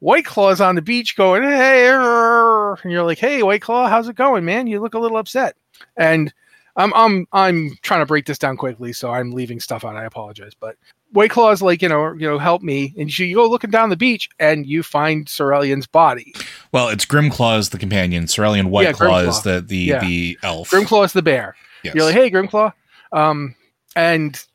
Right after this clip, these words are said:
Speaker 1: so, you know, Grimclaw is, of course, very sad because Cerulean has been his buddy his whole life. I mean, to, to, uh, Cerulean, you know, Cerulean li-, lived night elf li-, lives. He was been around for thousands of years.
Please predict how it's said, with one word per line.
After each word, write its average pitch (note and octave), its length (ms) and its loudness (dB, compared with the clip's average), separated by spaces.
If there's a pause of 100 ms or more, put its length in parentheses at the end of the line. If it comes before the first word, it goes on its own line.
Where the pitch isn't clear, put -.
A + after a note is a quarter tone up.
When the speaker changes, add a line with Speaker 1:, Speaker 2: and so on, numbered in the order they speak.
(260)
Speaker 1:
so, F#3+ 340 2
you E3+ 260 -4
know, E3+ 200 0 (320)
Grimclaw D3 420 0
is, D3+ 100 -4
of D#3 120 -18
course, C#3 240 -2
very A#2+ 240 -8
sad A2+ 500 -2
because B2 300 -12
Cerulean B2+ 420 -8
has B2+ 180 -8
been A#2 380 -10 (120)
his A#2+ 180 -10
buddy A#2+ 300 -4
his B2+ 140 -8
whole B2 180 -8
life. D3 300 -2 (340)
I E3+ 100 2
mean, D#3+ 220 2
to, - 340 -2 (160)
to, C4 320 4
uh, E3+ 140 4
Cerulean, D3 680 2 (420)
you E3 100 2
know, C#3 400 0
Cerulean F#3 500 2
li-, F3 100 0 (260)
lived D3+ 320 0
night G3 220 2
elf C3+ 240 2
li-, A2+ 160 -8
lives. B2 480 -10
He C3 80 -8
was A#2+ 80 -12
been C3+ 120 -8
around C#3 200 -2
for C3+ 100 -16
thousands A#2+ 340 -2
of A2+ 80 -10
years. A#2+ 380 -4